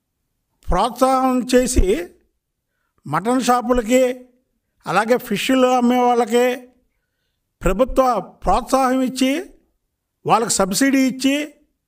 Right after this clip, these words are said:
వాళ్ళకి మంచి మంచి సెంటర్లలో షాపులు కట్టించి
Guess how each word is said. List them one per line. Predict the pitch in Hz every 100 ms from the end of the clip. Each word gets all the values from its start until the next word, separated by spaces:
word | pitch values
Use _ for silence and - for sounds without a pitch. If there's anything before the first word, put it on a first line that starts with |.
| _ _ _ _ _ 143
వాళ్ళకి | 196 240 202 226 208 139 - _ _
మంచి | 143 208 247
మంచి | 254 240
సెంటర్లలో | - 214 233 247 254 247 247 180 - _ _ _
షాపులు | - 185 247 285 269
కట్టించి | 247 202 247 240 269 285 311